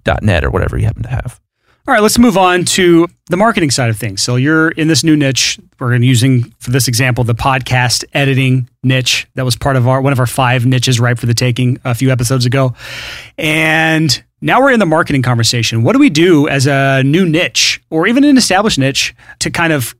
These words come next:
Speaker 2: get that snowball rolling?
Speaker 1: So let me go back to my middle school Chris Graham analogy here, uh, 'cause this is where it, it starts to work.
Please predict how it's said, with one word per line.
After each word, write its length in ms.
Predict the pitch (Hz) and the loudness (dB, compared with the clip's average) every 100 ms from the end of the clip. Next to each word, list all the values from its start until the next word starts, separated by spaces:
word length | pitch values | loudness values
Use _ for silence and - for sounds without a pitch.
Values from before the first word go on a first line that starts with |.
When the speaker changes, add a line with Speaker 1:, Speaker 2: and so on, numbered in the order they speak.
| _ _ | _ _
Speaker 2:
get 160 | 202 - | -4 0
that 180 | 160 | -2
snowball 380 | - 170 165 143 | 0 0 2 2
rolling? 380 | 131 131 131 123 - _ _ | 4 2 2 0 -4 _ _
Speaker 1:
So 180 | - 170 | -2 2
let 160 | 190 | 2
me 80 | 254 | 2
go 160 | 226 220 | 2 2
back 280 | 190 180 - | 2 0 -2
to 200 | 147 143 | 0 2
my 760 | 131 120 117 120 113 110 104 - - | 4 4 4 4 4 4 2 -2 0
middle 300 | 123 143 127 | 2 4 2
school 320 | - 120 117 | 2 2 2
Chris 280 | - 110 - | 2 0 0
Graham 420 | 110 101 95 98 - | 0 2 2 0 -2
analogy 600 | 101 98 85 85 85 80 | 0 0 0 -2 -4 -6
here, 340 | - - - - _ | -6 -6 -8 -12 _
uh, 240 | 107 101 | -2 0
'cause 160 | 98 104 | 0 0
this 140 | 131 | 2
is 120 | 131 113 | 2 2
where 100 | 113 | 2
it, 140 | 110 _ | -2 _
it 100 | 117 | -4
starts 300 | - 104 - | 0 -2 -2
to 60 | - | -6
work. 280 | - 104 | -6 -8